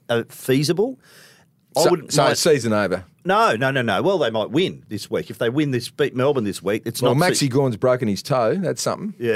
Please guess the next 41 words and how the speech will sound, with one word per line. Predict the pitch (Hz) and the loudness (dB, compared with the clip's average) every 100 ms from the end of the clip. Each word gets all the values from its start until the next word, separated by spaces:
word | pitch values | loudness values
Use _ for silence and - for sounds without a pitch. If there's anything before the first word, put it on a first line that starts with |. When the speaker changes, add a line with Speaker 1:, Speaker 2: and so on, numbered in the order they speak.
| 107 | 0
Speaker 1:
it | 95 | -2
is | 120 95 | -6 -4
something. | 98 80 80 | -6 -6 -4
Speaker 2:
And, | 117 113 110 107 | -2 0 2 2
uh, | 113 | 2
Oliver | 127 135 113 | 2 2 2
looks | 104 104 - | 0 -2 -6
very | - 101 98 | 0 2 2
sore. | - 98 | 0 2
Speaker 1:
So | 104 113 | 2 2
he'll | 117 | 0
play | - 95 | -2 -4
with | 82 | -4
a | 76 | -4
broken | 78 73 | -6 -8
toe. | 73 - - | -12 -12 -10
Speaker 2:
But | - 139 | -4 0
you'd | 135 | 0
be | 113 | -2
tipping | 120 98 90 | -4 -2 0
Melbourne, | 104 120 87 | 2 2 -2
wouldn't | 87 123 247 | -4 -6 -6
you? | - - - _ | -12 -20 -20 _
Speaker 1:
Dunno | 151 156 | -4 0
yet. | 104 135 - - | 0 0 -4 -8
I'm | 113 | -8
pe-, | 101 113 | -6 -4
keeping | 127 113 | -4 -2
my | 104 | -6
powder | - 107 95 | -2 -2 0
dry | 92 98 | -2 0
Speaker 2:
I | 156 | 2
Speaker 1:
on | |
that | 95 | 2
Speaker 2:
tipped | 107 | -2
Speaker 1:
one. | 123 | 0
Speaker 2:
Collingwood. | 135 101 101 117 | 0 0 -2 -2
You | 117 | -4
tipped | 120 95 | -6 -2
Melbourne | 101 131 113 | 0 0 0
Speaker 1:
Yeah. | 120 107 | 0 0